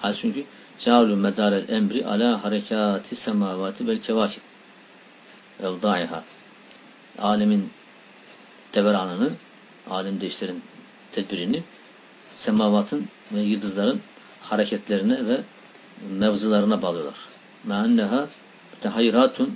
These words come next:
وَمُزْدَرِّيَّاتٌ فِي جَمِيعِ الْاَوْقَاتِ. Halbuki kendileri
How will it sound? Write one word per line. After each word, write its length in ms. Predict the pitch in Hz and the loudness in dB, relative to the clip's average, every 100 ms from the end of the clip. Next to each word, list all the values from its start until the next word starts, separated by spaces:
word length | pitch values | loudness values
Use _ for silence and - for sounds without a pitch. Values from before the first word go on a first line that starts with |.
| - | -6
وَمُزْدَرِّيَّاتٌ 2000 | 104 101 104 98 - 107 98 101 - - - 107 101 - 104 104 98 117 120 - 123 | 0 2 2 -2 -2 -2 -2 -6 -10 -16 -8 -6 -4 -2 0 0 2 2 2 0 -2
فِي 220 | - 104 | -2 -4
جَمِيعِ 500 | - 110 107 208 123 | 0 2 2 2 2
الْاَوْقَاتِ. 400 | 107 101 110 92 - - - - - - - - | 0 -2 -2 -2 -6 -20 -20 -20 -20 -20 -20 -4
Halbuki 320 | 110 104 113 | -2 -2 -4
kendileri 460 | - 107 101 107 | 0 2 2 2